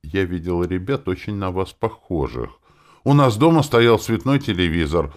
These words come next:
у меня был кубик Рубика, мелки, резиночка, на которой мы прыгали во дворе с подружками, и... Ещё брат, Саша... А потом я открыла глаза, и всё это пропало, словно и не было.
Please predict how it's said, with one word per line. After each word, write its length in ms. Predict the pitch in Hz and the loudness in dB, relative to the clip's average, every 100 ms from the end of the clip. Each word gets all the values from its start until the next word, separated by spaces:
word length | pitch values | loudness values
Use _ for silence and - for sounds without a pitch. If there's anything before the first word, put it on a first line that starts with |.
| _ _ | _ _
у 80 | - | -6
меня 280 | 90 104 117 | -4 -2 -2
был 180 | 87 80 | -2 -4
кубик 400 | 113 95 76 - | -2 -4 -4 -4
Рубика, 480 | 73 69 69 - 82 | -4 -4 -6 -4 -4
мелки, 580 | 87 98 92 - 113 | -2 -2 -4 -4 -2
резиночка, 680 | 101 87 87 131 127 - 107 | 0 0 0 0 0 -2 -2
на 100 | 101 | -2
которой 400 | 92 95 101 95 | 0 0 2 2
мы 160 | 95 90 | 0 -4
прыгали 440 | - 98 87 90 | -2 -2 2 2
во 160 | 87 87 | 2 2
дворе 320 | 90 90 87 | 2 2 0
с 40 | |
подружками, 720 | - 87 87 92 - 87 87 | -2 -4 -2 -4 -4 -6 -4
и... 300 | 90 107 95 _ _ _ _ _ _ | -2 -4 -6 _ _ _ _ _ _
Ещё 400 | 82 85 - 95 | -12 -12 -8 -8
брат, 420 | 92 90 60 - _ _ _ _ _ | -4 -2 -2 -4 _ _ _ _ _
Саша... 720 | _ - 90 71 - 50 50 - _ _ _ _ _ _ _ | _ -8 -4 -4 -6 -14 -14 -16 _ _ _ _ _ _ _
А 100 | 117 | -2
потом 360 | 143 139 165 147 | 2 2 4 6
я 180 | 127 117 | 6 6
открыла 420 | - 127 120 110 | 4 2 4 4
глаза, 440 | 113 120 117 160 | 4 2 4 0
и 40 | 147 | 0
всё 220 | - 127 | 0 0
это 180 | 117 120 | 0 -2
пропало, 580 | - 113 - 143 127 | 0 0 2 2 2
словно 400 | - - 104 104 | -2 -4 -4 -4
и 140 | 104 107 | -4 -4
не 240 | 110 92 | -4 -4
было. 440 | 69 67 64 58 | -4 -4 -4 -6